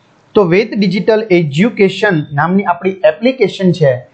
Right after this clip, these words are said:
જેમાં નીચે મુજબની માહિતી તમને મળવાની છે, જેમાં બધા જ ધોરણના, બધા જ વિષયના પાઠ્યપુસ્તકની પ્રકરણની સમજૂતીના વીડિયો, સ્વાધ્યાયની સમજૂતીના વીડિયો,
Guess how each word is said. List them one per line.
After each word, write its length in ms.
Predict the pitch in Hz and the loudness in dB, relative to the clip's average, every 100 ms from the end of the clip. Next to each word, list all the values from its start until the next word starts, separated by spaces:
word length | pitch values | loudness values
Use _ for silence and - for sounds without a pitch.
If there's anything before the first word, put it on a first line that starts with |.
| _ _ | _ _
જેમાં 240 | 151 170 170 | -2 0 0
નીચે 260 | 156 160 | -2 0
મુજબની 400 | 196 180 180 180 | 0 2 2 2
માહિતી 340 | 170 165 170 185 | 0 0 -2 -2
તમને 220 | 175 175 | 2 2
મળવાની 420 | 156 151 170 190 | 2 2 0 -2
છે, 360 | 190 175 180 - _ _ - | 0 -2 -2 -10 _ _ -2
જેમાં 420 | 165 160 143 147 | 0 2 -2 -2
બધા 360 | 151 151 202 | -2 2 0
જ 40 | 208 - | 0 -2
ધોરણના, 420 | 147 165 190 175 | 0 2 2 -2
બધા 320 | 151 156 151 202 | 0 0 2 0
જ 80 | |
વિષયના 380 | 175 156 170 165 | -2 -4 -4 -2
પાઠ્યપુસ્તકની 840 | 151 143 - 170 165 156 156 160 | -2 -2 0 -4 -2 -2 -2 -4
પ્રકરણની 460 | 151 135 - 147 165 | -6 -6 -2 -2 -2
સમજૂતીના 580 | 160 160 160 165 165 165 | 0 2 2 2 0 2
વીડિયો, 480 | 160 165 165 165 - _ _ _ _ | 2 2 0 -4 -20 _ _ _ _
સ્વાધ્યાયની 500 | - 139 135 151 175 | -4 -2 0 0 0
સમજૂતીના 540 | 170 165 156 160 165 160 | 0 0 2 2 2 2
વીડિયો, 500 | 156 160 160 160 | 2 2 0 -2